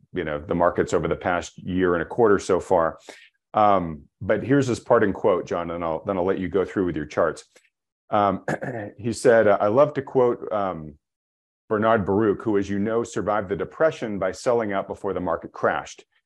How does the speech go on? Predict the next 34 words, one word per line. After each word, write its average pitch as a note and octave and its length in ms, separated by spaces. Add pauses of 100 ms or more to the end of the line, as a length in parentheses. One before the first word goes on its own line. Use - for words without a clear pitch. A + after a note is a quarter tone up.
(180)
His G2+ 120
famous D3+ 380
quote A#2+ 320
was, F2+ 420 (300)
'No A#2+ 200
one C3+ 320
ever A#2 280
went G#2 320
broke F#2 540
making F2+ 340
a E2 40
profit.' - 460 (720)
In G#2+ 120
the G2 80
same C#3+ 300
manner, B2 280
my G2+ 140
focus A2+ 400
has - 140
always A2+ 580
been F2+ 320
to G#2+ 100
the F2+ 100
downside. A2 640 (420)
My F#2 120
focus A#2+ 440
has C3 140
always A#2+ 420
been, G#2 280
how B2+ 320
bad A#2+ 420
can A#2+ 140
it E2+ 180
get? F2+ 320